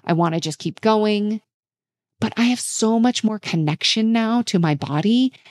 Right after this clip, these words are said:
and what it has to say that I knew that stopping was the right decision for me. My husband went on to have an amazing race, even with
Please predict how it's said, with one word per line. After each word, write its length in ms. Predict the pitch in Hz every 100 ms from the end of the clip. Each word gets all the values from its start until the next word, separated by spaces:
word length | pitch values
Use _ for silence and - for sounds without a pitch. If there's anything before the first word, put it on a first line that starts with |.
| _
and 300 | - 175 156
what 220 | 175 185 - _ _ -
it 160 | 180
has 540 | - - 156 156 151 - _ -
to 100 | 147
say 440 | - 160 139 139
that 180 | 165 160 -
I 380 | 175 190 214 196
knew 580 | 165 165 170 208 262 277 _ _
that 160 | 185 -
stopping 640 | - 165 160 185 185 190 -
was 540 | 151 165 165 165 175 -
the 180 | 160 151
right 420 | 147 151 151 - -
decision 440 | 160 - - -
for 120 | 147 -
me. 260 | - - _ _ _ _ _ _ _ _ - - - -
My 80 | 175
husband 460 | 226 220 185 226 247
went 180 | 190 -
on 220 | 175 180
to 80 | 208
have 160 | 185 175
an 60 |
amazing 480 | 175 165 160 247 208
race, 400 | 160 240 - - _ _ _ -
even 420 | 262 262 262 254
with 220 | 214 214